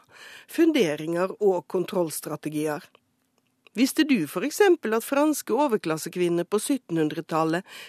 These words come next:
lurte seg til å amme barna sine sjølve, fordi det gav dem slik ustyrlig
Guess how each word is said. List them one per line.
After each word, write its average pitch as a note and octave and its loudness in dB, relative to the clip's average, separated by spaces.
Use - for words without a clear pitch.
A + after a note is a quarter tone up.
lurte C4+ 6
seg F#3 2
til G3 -2
å D#3+ -2
amme G3+ 2
barna F#3 0
sine E3 -4
sjølve, B3+ 0
fordi C#4 0
det F#3 0
gav E3 0
dem F#3+ 0
slik F3 -4
ustyrlig F3 -4